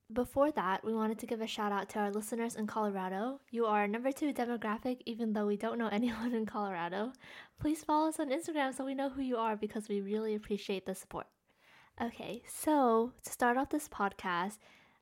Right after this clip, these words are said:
we decided to bring in case studies that we thought could better explain what an F-boy is to all of you. So our first case study is my friend Charmander. He knows who he is, and this happened when he was an undergrad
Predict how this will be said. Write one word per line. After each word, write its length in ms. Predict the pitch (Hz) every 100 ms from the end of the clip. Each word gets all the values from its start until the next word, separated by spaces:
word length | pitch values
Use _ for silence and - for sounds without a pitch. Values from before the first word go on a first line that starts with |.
| -
we 100 | 240
decided 640 | 269 262 208 202 202 208
to 100 | 226
bring 300 | 214 220 220
in 280 | 214 202 208
case 280 | - 233 240
studies 520 | - 180 170 185 - - -
that 160 | 202 -
we 180 | 233
thought 340 | 277 226 190 - - -
could 180 | 214
better 240 | 202 202 220
explain 640 | 214 214 - 202 185 185
what 320 | 185 208 294
an 140 | 220 196
F-boy 420 | 190 - 185 180 175 175
is 160 | 208 -
to 120 | - 277
all 160 | 226
of 200 | 240 -
you. 300 | 311 240 202 214 - -
So 300 | - 226 214 196
our 140 | - 220
first 240 | 214 254
case 200 | - 247
study 260 | 240 220 226
is 120 | 214
my 140 | 233
friend 240 | 240 226 214
Charmander. 640 | 226 190 180 185 233 269 - - - _
He 160 | - 226
knows 300 | 214 208 214
who 160 | -
he 180 | 220 208
is, 420 | 196 214 262 - - _
and 640 | - 202 202 202 202 214 233 - _
this 160 | 277 285
happened 400 | 277 254 240 220
when 80 | 214
he 140 | 220
was 120 | 208
an 100 | 208
undergrad 680 | 185 185 196 190 180 185 220